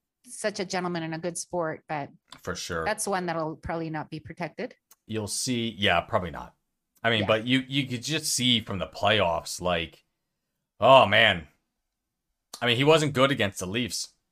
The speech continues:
Speaker 2: It just didn't work. I
Speaker 1: I
Speaker 2: mean,
Speaker 1: totally
Speaker 2: he was
Speaker 1: forgot that he even played in that series.
Speaker 2: He was tenacious, and I, that's what I saw. I saw, yeah, I mean, he's there, and I was
Speaker 1: Yeah.
Speaker 2: always wondering why people are hating on him. But as soon as he comes out and there was, like, immediate success, I was like, "Hmm,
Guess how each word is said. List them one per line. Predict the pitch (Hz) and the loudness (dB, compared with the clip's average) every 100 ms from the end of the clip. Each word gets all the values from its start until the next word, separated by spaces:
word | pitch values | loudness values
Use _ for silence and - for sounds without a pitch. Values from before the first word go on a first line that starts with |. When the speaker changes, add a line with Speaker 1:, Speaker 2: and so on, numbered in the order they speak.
| _ | _
Speaker 2:
It | 92 | -8
just | 104 - | -6 -2
didn't | 127 92 | 0 0
work. | 92 113 92 - | 2 2 2 -2
I | 226 | -2
Speaker 1:
I | |
Speaker 2:
mean, | 220 | 2
Speaker 1:
totally | 233 247 | 2 2
Speaker 2:
he | |
was | 247 | 0
Speaker 1:
forgot | 214 220 | -4 -4
that | 202 | -4
he | 196 | -2
even | 185 185 | -2 -4
played | - 185 185 | -4 -4 -4
in | |
that | 180 - | -6 -8
series. | 180 190 165 - - | -8 -8 -10 -8 2
Speaker 2:
He | |
was | 147 147 | 2 2
tenacious, | 131 127 180 175 85 - - - | 2 4 4 4 -2 -4 -6 -6
and | 123 | 2
I, | 139 | 4
that's | 151 190 | 6 4
what | 110 | 4
I | 123 147 | 2 4
saw. | - 104 80 76 | 2 0 0 2
I | 143 | 2
saw, | 143 113 | 2 -2
yeah, | 107 135 110 90 | 0 0 0 0
I | 98 | -4
mean, | 101 | -6
he's | 98 95 | -8 -6
there, | - 139 139 131 | 0 2 4 2
and | 117 | 2
I | |
was | 120 | 0
Speaker 1:
Yeah. | 135 | 0
Speaker 2:
always | 147 131 | 0 0
wondering | 135 123 107 | -2 -2 -2
why | 98 | -4
people | - 120 104 | -4 -6 -6
are | |
hating | 87 127 131 107 | -4 -4 -4 -4
on | 98 90 | -4 -4
him. | 87 87 | -6 -4
But | 117 | 0
as | 131 | 0
soon | - 175 | 2 2
as | |
he | 143 | 0
comes | 107 - 151 110 | 0 4 4 4
out | 123 135 110 95 - | 6 6 6 0 -6
and | 107 | -6
there | 107 | -4
was, | 101 | -2
like, | 101 - | -4 -6
immediate | 131 104 101 104 104 110 107 107 | -8 -6 -6 -8 -8 -8 -8 -4
success, | - 98 - 110 104 117 - | -4 -2 -2 2 2 2 -2
I | 101 | -4
was | 92 | -4
like, | 87 - | -6 -8
"Hmm, | 90 82 76 65 71 69 67 67 67 | -14 -14 -14 -16 -18 -18 -20 -20 -20